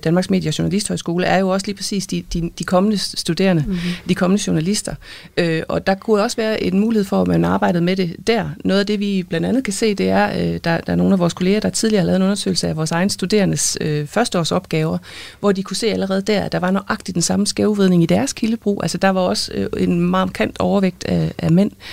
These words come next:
Speaker 1: i deres kildebrug, så de kommer ind ad døren sådan her. Men vi har jo en unik mulighed, øh, for selv at måske, øh, at præge dem, øh, til, og, og, og at det også er et kriterie.
Speaker 2: Mhm.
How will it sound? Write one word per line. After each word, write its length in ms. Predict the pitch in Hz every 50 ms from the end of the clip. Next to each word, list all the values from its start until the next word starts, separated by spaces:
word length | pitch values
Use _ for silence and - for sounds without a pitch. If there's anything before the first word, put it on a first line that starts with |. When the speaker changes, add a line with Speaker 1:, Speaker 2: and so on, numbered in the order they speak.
| - - - - -
Speaker 1:
i 120 | - 180
deres 220 | 165 180 196 208 -
kildebrug, 420 | - 220 220 226 - 208 196 190
så 80 | - 180
de 100 | 196 190
kommer 240 | - 185 170 165
ind 180 | 175 220 294 262
ad 40 | 190
døren 280 | 196 202 202 180 165
sådan 220 | - - 190 175 170 185
her. 140 | 185 170 147 - - - - - -
Men 120 | 185 180
vi 80 | 185 190
har 160 | 185 190 185
jo 60 | 185
en 80 | 180 175
unik 380 | 180 - - 185 196 202 -
mulighed, 380 | 202 214 240 254 226 208 196 - -
øh, 160 | - 175 170
for 180 | - - 196 208
selv 260 | - - 220 220 - -
at 140 | 170 165 160
måske, 340 | 160 160 - - 202 185 175 -
øh, 240 | 175 165 156 - -
at 80 | -
præge 220 | - - 196 214 220
dem, 240 | 202 175 160 156 - -
øh, 300 | 175 170 160 165 165 156
til, 300 | - - 185 185 190 190 -
og, 240 | 170 170 160 - -
og, 180 | 170 160 156 156 - -
og 180 | - - -
at 100 | 170 -
det 140 | 196 196 180
også 180 | 196 214 - 190
er 40 |
et 100 | 165 -
kriterie. 480 | - - 190 - - 269 226 180 160 151 - - - - - - -
Speaker 2:
Mhm. 100 | 233